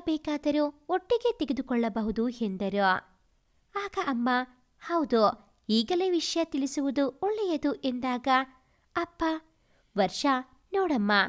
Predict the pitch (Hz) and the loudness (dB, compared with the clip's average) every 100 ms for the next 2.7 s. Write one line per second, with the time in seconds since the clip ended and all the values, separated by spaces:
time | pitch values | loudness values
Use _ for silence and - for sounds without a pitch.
0 | - _ _ - 359 427 480 381 381 349 | -2 _ _ -10 -2 0 0 4 4 4
1 | 202 302 359 359 294 269 - 247 240 196 | 2 2 2 2 0 0 -2 -2 -2 -4
2 | 208 208 208 196 190 - | -2 -2 2 2 2 -6